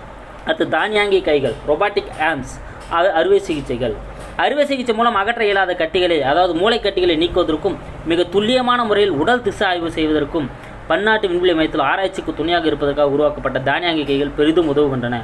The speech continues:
அப்ப பாருங்க, தானியாங்கி கைகள் அப்படின்னா என்ன? ரொபாட்டிக் ஆர்ம்ஸ். இது வந்து என்னன்னா, பன்னாட்டு ஆய்வு மையத்துல வந்து பார்த்தீங்கன்னா, so மனிதர்களால போ-, போய் டச் பண்ண முடியாத இடங்கள்ல அந்த ரொபாட்டிக் ஆர்ம்ஸை வச்சு என்ன பண்ணுவாங்க, கு-, ரெடி பண்ணுவாங்க. அப்ப அதே என்ன பண்றாங்க, இங்க அறுவை சிகிச்சைகள்ல வந்து என்ன பண்றாங்க, பயன்படுத்துறாங்க. அப்ப அதுக்காக கண்டுபிடிச்சது இங்க அறுவை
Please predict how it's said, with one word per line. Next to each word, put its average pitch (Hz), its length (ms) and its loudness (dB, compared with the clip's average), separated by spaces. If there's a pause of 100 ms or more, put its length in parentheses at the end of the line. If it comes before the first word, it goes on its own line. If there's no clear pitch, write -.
அப்ப 135 200 -2
பாருங்க, 151 240 0 (520)
தானியாங்கி 196 500 0 (100)
கைகள் 147 280 0 (280)
அப்படின்னா 180 240 0
என்ன? 175 180 2
ரொபாட்டிக் 185 440 0
ஆர்ம்ஸ். 131 260 -6
இது 160 100 -6
வந்து 190 140 0
என்னன்னா, 196 260 0
பன்னாட்டு 220 360 0
ஆய்வு 190 200 0
மையத்துல 170 360 0
வந்து 170 140 -2
பார்த்தீங்கன்னா, 160 280 0 (340)
so 202 140 0
மனிதர்களால 226 560 2
போ-, 196 180 6
போய் 214 160 2
டச் 190 180 0
பண்ண 226 160 2
முடியாத 190 260 2
இடங்கள்ல 185 400 2
அந்த 190 180 0
ரொபாட்டிக் 220 400 2
ஆர்ம்ஸை 180 180 -2
வச்சு 175 180 -6
என்ன 180 140 2
பண்ணுவாங்க, 170 260 -2 (340)
கு-, 160 140 0 (140)
ரெடி 170 180 0
பண்ணுவாங்க. 139 300 -4 (340)
அப்ப - 80 2 (100)
அதே 254 240 0
என்ன 247 200 0
பண்றாங்க, 175 320 0 (180)
இங்க 185 200 0
அறுவை 240 300 4
சிகிச்சைகள்ல 180 480 -2
வந்து 156 140 -6
என்ன 151 140 0
பண்றாங்க, 139 320 -2 (380)
பயன்படுத்துறாங்க. 135 680 0
அப்ப 135 180 -4
அதுக்காக 196 340 2
கண்டுபிடிச்சது 170 500 -2
இங்க 165 140 2
அறுவை 175 160 0